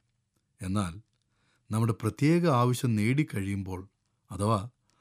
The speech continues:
നമ്മുടെ പ്രതിസന്ധി തരണം ചെയ്ത് കഴിയുമ്പോൾ, ദൈവത്തോട് വിട പറയുകയല്ല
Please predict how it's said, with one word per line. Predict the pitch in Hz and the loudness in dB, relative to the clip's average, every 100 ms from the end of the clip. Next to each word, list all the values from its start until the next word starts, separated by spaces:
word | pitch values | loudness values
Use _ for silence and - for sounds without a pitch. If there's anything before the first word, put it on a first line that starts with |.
| _ _ - | _ _ -2
നമ്മുടെ | 117 110 113 | 2 4 2
പ്രതിസന്ധി | 107 98 113 127 123 127 139 _ _ | 0 -2 0 0 0 0 -4 _ _
തരണം | - 117 147 185 | -2 2 4 4
ചെയ്ത് | 135 120 117 | 6 4 4
കഴിയുമ്പോൾ, | 98 98 95 90 92 - _ _ _ _ _ - | 0 -2 -4 -6 -12 -18 _ _ _ _ _ -6
ദൈവത്തോട് | 101 101 117 127 120 120 139 - _ _ _ - | 0 2 2 2 2 0 -4 -14 _ _ _ -8
വിട | 101 110 | -2 0
പറയുകയല്ല | 113 98 98 98 101 82 | 2 0 0 0 -2 -4